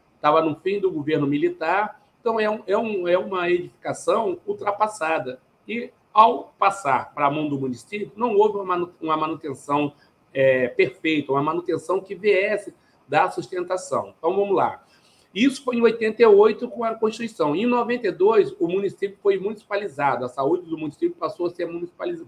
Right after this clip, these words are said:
foi municipalizada. Quer dizer, todos aqueles órgãos federal passaram a ser gerenciados pelo município. Então, vamos lá. Orense de Freitas, que era federal, C P N, que hoje é o Hospital Carlos Tortelli, passou a ser gerenciado pelo município,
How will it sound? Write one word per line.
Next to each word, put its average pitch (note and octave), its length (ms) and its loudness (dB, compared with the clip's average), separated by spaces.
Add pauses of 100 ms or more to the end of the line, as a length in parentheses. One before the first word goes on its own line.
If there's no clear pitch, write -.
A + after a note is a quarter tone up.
foi E3+ 120 0
municipalizada. E3+ 760 -6
Quer F3+ 120 -4
dizer, C#3+ 480 -2 (420)
todos A#3+ 240 2
aqueles G3 400 0
órgãos C#3+ 400 2
federal D3 640 0
passaram F3 800 0
a F3+ 100 0
ser E3 240 -2
gerenciados F3 560 -2
pelo F3+ 160 -2
município. F3+ 720 -6
Então, D3 140 -6
vamos E3+ 160 -2
lá. B2+ 200 0
Orense G3 340 2
de F#3+ 100 -10
Freitas, F#3 500 -2 (360)
que D3 80 0
era D3+ 160 4
federal, D3+ 760 -2 (200)
C - 240 4
P G3 160 0
N, D3+ 320 0
que D3 140 -8
hoje D3 260 -2
é D#3 40 -2
o D3 40 0
Hospital C#3+ 460 -2
Carlos C#3 300 -2
Tortelli, C#3 420 -4
passou D3 540 -4
a C#3 40 0
ser C#3 440 0 (200)
gerenciado C#3 760 0
pelo C3+ 360 -2
município, D3+ 680 -4